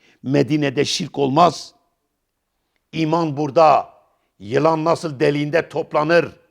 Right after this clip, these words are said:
Kema te'zirul hayyetu fi cehriha. Adam bunu iyi anlamıyor. Diyor vallahi artık kıyamete kadar iman merkezi olur. Allah Resulü gelecekte aynen bunlar putçu olur.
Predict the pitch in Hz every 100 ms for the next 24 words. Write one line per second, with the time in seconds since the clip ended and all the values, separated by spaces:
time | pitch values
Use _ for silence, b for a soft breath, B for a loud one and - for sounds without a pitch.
0 | _ _ _ _ _ _ _ - 139 160
1 | 147 113 - _ - 151 139 156 151 135
2 | - 170 170 165 156 165 135 147 113 156
3 | 143 139 113 127 95 - _ _ _ _
4 | _ _ _ _ _ _ _ _ _ _
5 | _ - 104 123 117 120 123 113 117 104
6 | 107 107 98 87 80 92 107 110 113 110
7 | 101 113 - - 113 107 104 - 107 107
8 | 104 117 107 107 110 110 107 104 - 101
9 | 87 95 80 65 _ _ _ _ _ _
10 | _ _ _ _ _ _ _ _ 92 104
11 | 120 120 113 120 110 92 80 98 104 104
12 | 78 104 - 117 - - 131 120 117 110
13 | 87 87 107 123 127 - - - 156 160
14 | 110